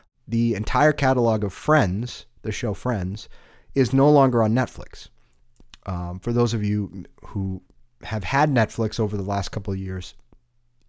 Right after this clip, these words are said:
you know that Friends has been there, and it's been available for you to stream, uh, every episode on Netflix. Well, Friends is gonna be moving over to one of the other s-, streaming services, and I don't think it moves until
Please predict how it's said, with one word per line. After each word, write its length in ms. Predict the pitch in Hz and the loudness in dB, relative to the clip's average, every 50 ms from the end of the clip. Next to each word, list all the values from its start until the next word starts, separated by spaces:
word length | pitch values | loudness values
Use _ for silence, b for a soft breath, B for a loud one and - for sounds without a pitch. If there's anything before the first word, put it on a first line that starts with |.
| _ - - | _ -6 -2
you 140 | 131 127 | 0 2
know 260 | 127 127 123 120 120 113 | 2 4 4 4 4 4
that 240 | 113 110 110 - | 2 0 0 -2
Friends 420 | - - 131 120 113 110 107 - - | -4 0 0 2 2 2 0 -2 -6
has 260 | - - 104 104 92 | -8 -6 -6 -6 -2
been 260 | - 139 143 147 127 | 2 4 4 4 4
there, 260 | 98 90 95 104 101 - _ _ _ _ _ _ _ _ _ _ _ _ _ _ _ _ _ - | 2 0 -2 -4 -6 -8 _ _ _ _ _ _ _ _ _ _ _ _ _ _ _ _ _ -6
and 80 | 107 | -4
it's 100 | 113 - | -4 -2
been 120 | - 120 110 | 0 0 0
available 420 | 110 95 110 113 107 101 95 104 | 2 2 2 2 2 2 0 -2
for 120 | - - 110 | -2 -2 -2
you 140 | 104 101 | 0 0
to 60 | 95 87 | -2 -4
stream, 520 | - - - 98 92 87 82 82 110 - _ - - - | -6 -4 -4 -4 -2 -4 -6 -8 -12 -16 _ -20 -12 -8
uh, 220 | 101 98 92 90 - - | -6 -4 -4 -4 -4 -2
every 260 | 120 120 120 120 110 | -2 2 2 2 2
episode 480 | 101 - - - - 98 87 87 82 - b b b b b b b b b b | 2 0 -4 -4 -2 -2 -2 -2 -4 -6 b b b b b b b b b b
on 120 | 107 110 131 | -2 0 2
Netflix. 540 | 180 196 190 - - 73 - - - - - b b b b b b b b | 2 2 0 -2 -8 -10 -10 -14 -18 -18 -18 b b b b b b b b
Well, 100 | 131 127 | -2 -2
Friends 380 | - - - 185 202 202 196 | 0 4 4 6 6 6 4
is 100 | 160 135 | 2 0
gonna 160 | - 147 139 135 | 0 2 2 2
be 140 | 131 127 127 | 0 0 2
moving 240 | 165 175 160 151 139 | 2 4 4 6 6
over 180 | 135 131 123 120 | 6 6 4 2
to 120 | - 123 | 0 0
one 160 | 113 117 123 | 2 4 4
of 100 | 127 117 | 4 4
the 140 | 113 110 110 | 2 4 4
other 160 | 110 110 113 | 4 4 2
s-, 260 | 101 - - - - _ - | 0 -2 -4 -8 -8 _ -14
streaming 420 | - - - 127 135 135 123 113 | -12 -4 2 4 4 4 4 2
services, 640 | - - - 107 98 95 92 - - 98 98 92 92 | 0 -2 -2 -2 -2 -4 -6 -6 -4 -6 -4 -4 -4
and 80 | 95 | -6
I 140 | 95 98 95 87 - - | -6 -6 -6 -10 -10 -6
don't 200 | - - 117 110 | -4 -2 -2 -2
think 180 | - - 110 101 | -4 -6 -6 -6
it 80 | 90 71 | -6 -6
moves 480 | 87 101 107 110 113 110 101 90 - | -4 -2 0 0 0 0 -2 -4 -6
until 480 | 95 85 - - 101 98 92 90 80 | -6 -8 -6 -6 -6 -6 -6 -8 -10